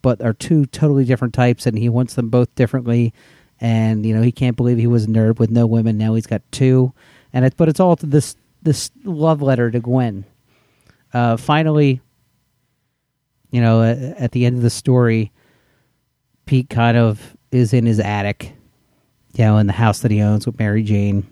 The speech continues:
and he's finishing this love letter, and he kinda says, you know, "Even though Mary Jane kind of grew up after your death and taught me how to love again and really is maybe the man who I am today, y-, honestly, I'll never get over you.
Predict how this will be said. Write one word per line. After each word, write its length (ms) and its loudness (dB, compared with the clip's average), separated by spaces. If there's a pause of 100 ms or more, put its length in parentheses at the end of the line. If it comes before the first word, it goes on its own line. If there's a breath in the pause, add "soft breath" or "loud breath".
(100)
and 100 0
he's 140 0
finishing 420 2
this 180 -2
love 200 0
letter, 400 -2 (800 soft breath)
and 420 2
he 80 -2
kinda 260 4
says, 320 -2
you 60 0
know, 180 0
"Even 260 0
though 200 0
Mary 300 0
Jane 380 -2
kind 260 -4
of 280 -2 (840)
grew 300 2
up 280 -2 (260)
after 320 -4
your 80 -2
death 320 -2
and 180 -6
taught 240 0
me 80 -2
how 140 0
to 80 2
love 260 0
again 360 -2
and 140 -2
really 300 2
is 120 -2
maybe 280 0
the 80 0
man 200 0
who 100 0
I 80 0
am 200 -2
today, 540 -4 (800 soft breath)
y-, 160 -10 (300)
honestly, 540 0
I'll 240 0
never 400 0
get 180 -2
over 240 0
you. 520 -2